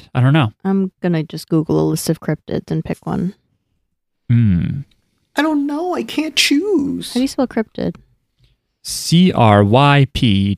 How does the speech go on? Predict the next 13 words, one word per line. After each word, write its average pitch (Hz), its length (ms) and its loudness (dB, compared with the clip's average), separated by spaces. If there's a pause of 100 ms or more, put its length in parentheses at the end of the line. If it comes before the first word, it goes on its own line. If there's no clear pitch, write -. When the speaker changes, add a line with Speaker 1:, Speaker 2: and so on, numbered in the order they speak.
Speaker 1:
T 147 360 0 (120)
I 120 460 2
D. 85 380 -4 (1300)
Speaker 2:
Okay. 190 200 -8 (180)
Speaker 1:
List 135 280 2
of 151 100 0
cryptids. - 680 -2 (680)
Speaker 2:
On 180 200 2
Wikipedia. - 800 2 (1200)
Speaker 1:
What 175 200 2
is 147 200 2
the 127 100 2
Cadborosaurus? 117 1600 2